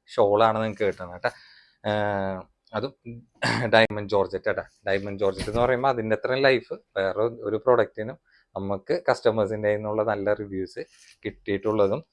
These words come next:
ആ ഒരു മെറ്റീരിയൽ തന്നെയാണ് ട്ടോ. ഏഹ്, അപ്പൊ ചെറിയൊരു പ്രൈസിലാണെങ്കിലും കൂടിയും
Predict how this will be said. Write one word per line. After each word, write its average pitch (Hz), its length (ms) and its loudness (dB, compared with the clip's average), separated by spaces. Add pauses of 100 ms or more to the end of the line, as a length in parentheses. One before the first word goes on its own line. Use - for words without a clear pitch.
(200)
ആ 104 100 0
ഒരു 104 140 2
മെറ്റീരിയൽ 98 420 -4
തന്നെയാണ് 90 320 -8
ട്ടോ. 107 120 -2 (380)
ഏഹ്, 95 340 0
അപ്പൊ 101 180 -2 (1400)
ചെറിയൊരു 98 380 2
പ്രൈസിലാണെങ്കിലും 113 840 4
കൂടിയും 120 360 -2